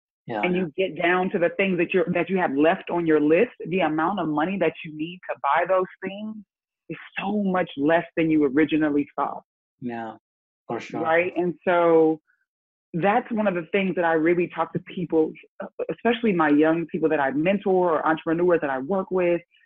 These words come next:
Speaker 1: Mm-hmm.
Speaker 2: Go through that list first.
Speaker 1: Mm-hmm.
Speaker 2: Get very clear about what you need. Be very clear about what you have to offer. Be very clear about who has what you need, whether it's a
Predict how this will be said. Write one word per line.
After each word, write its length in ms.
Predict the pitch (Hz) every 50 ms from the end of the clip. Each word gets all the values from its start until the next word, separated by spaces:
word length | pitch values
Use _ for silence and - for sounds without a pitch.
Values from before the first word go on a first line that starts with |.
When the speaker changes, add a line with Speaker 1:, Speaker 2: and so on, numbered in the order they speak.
| _ -
Speaker 1:
Mm-hmm. 200 | 123 - 339 - - _ _ _ _ _ - 147 127 -
Speaker 2:
Go 300 | - 196 240 302 302 -
through 200 | - 269 269 240
that 260 | 180 185 196 196 - 180
list 300 | 170 175 202 208 202 - _ - - -
first. 340 | - 180 147 - - - - _ _ - - _ _ _ -
Speaker 1:
Mm-hmm. 200 | 107 107 117 120 - _ _ _ -
Speaker 2:
Get 160 | 202 196 190 156 -
very 280 | 196 202 233 254 269 262 - -
clear 180 | 240 226 220 214
about 300 | 190 196 190 185 175 160
what 180 | 165 170 156
you 180 | 156 165 170 165
need. 440 | 160 160 160 156 156 156 156 151 -
Be 160 | - 165 160
very 320 | 139 123 185 214 233 233 226
clear 240 | - - 226 208 196
about 240 | 175 175 170 160 139 147
what 160 | 160 - -
you 120 | 165 160 147
have 220 | 160 165 160 151 -
to 120 | 165 - -
offer. 500 | 147 143 147 - - 151 143 139 139 - _ _ _ _ _ _ _ _ _ 147
Be 140 | 160 214 220
very 300 | 190 233 247 262 262 247 - -
clear 160 | 247 233 226
about 280 | 202 185 185 185 185 -
who 140 | - 233 214
has 420 | 165 - - 220 247 277 277 254 196 175
what 180 | 165 170 - 285 285
you 220 | 147 156 151 139 139
need, 320 | 135 131 131 131 139 139 139
whether 220 | 160 160 156 151
it's 140 | 143 143 -
a 60 | 143